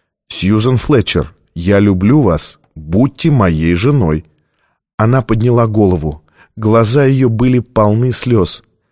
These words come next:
«Прости меня, Дэвид», прошептала она. «Я... я не могу». Дэвид даже вздрогнул. Он смотрел в её глаза,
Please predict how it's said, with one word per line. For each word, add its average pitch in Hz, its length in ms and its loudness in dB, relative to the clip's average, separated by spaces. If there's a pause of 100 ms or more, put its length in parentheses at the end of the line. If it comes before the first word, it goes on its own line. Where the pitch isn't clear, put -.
(260)
«Прости - 440 -2
меня, 101 240 0
Дэвид», 92 460 -2 (260)
прошептала 95 600 0
она. 90 300 -2 (420)
«Я... 123 420 0 (920)
я 127 240 0
не 127 100 0
могу». 101 420 -2 (920)
Дэвид 95 540 -2
даже 101 260 0
вздрогнул. 92 680 -2 (640)
Он 107 180 0
смотрел 104 520 0
в 92 80 -2
её 98 300 2
глаза, 104 480 0